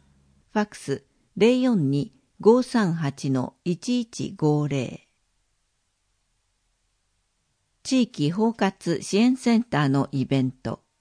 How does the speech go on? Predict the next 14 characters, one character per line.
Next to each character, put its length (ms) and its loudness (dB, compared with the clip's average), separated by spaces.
共 200 4
通 300 -2
事 160 -2
項、 480 -2
費 180 2
用 420 4
無 160 2
料。 460 0
申 200 4
し 100 -8
込 140 -2
み 140 4
方 200 0
法、 400 -6